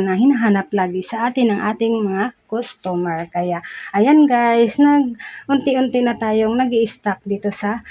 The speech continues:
ating tindahan. At syempre, di mawawala yung yosi kasi alam naman natin yung ating mga customer, mga galanti pa sila.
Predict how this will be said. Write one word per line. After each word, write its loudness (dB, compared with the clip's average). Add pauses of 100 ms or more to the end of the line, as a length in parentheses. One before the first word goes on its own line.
ating -2
tindahan. 0
At -2
syempre, 0
di 6
mawawala 4
yung 4
yosi 4
kasi -2
alam 0
naman 2
natin 0
yung 0
ating -2
mga 0
customer, 0
mga 6 (140)
galanti 0
pa -6
sila. -6